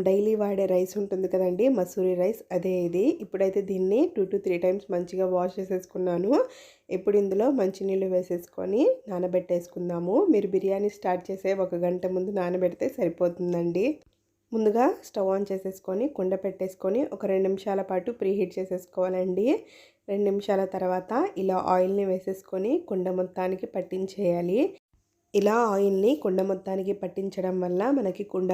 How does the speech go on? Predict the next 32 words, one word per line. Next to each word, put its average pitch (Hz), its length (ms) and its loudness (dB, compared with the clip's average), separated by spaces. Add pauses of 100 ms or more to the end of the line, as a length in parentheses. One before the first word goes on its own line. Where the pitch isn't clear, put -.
అనేది 175 300 2 (120)
బ్రేక్ 180 280 -2
అవ్వకుండా 180 440 -2 (240)
ఈవెన్గా 180 380 2 (140)
హైట్ 185 320 0
స్ప్రెడ్ 175 300 -2
అవుతుందండి. 175 680 0 (580)
నెక్స్ట్ 185 280 -4 (160)
ఇంకొంచెం 190 420 0 (120)
ఆయిల్ 175 200 2
అయితే 180 200 -2
వేసేసుకోండి. 180 640 -2 (140)
నేను 180 220 0
ఇక్కడ 175 200 -8 (180)
టెన్ 185 240 -2
టేబుల్ 185 300 -2
స్పూన్ 196 340 -6
ఆయిల్ 180 240 0
దాకా 180 260 -2
వేసేసుకున్నాను. 175 800 -2 (640)
ఇప్పుడు 185 280 0 (240)
ఆయిల్ 185 220 0
మంచిగా 185 400 0
వేడైన 180 320 2 (100)
తర్వాత 170 380 -2 (280)
మసాలా 185 360 -2
దినుసుల్ని 180 480 -2
వేసేసుకోవాలి. 175 720 -2 (180)
ఒక 175 200 -8
అనాస 175 260 -2 (140)
పువ్వు, 175 260 -2 (140)
దాల్చిన 175 380 -2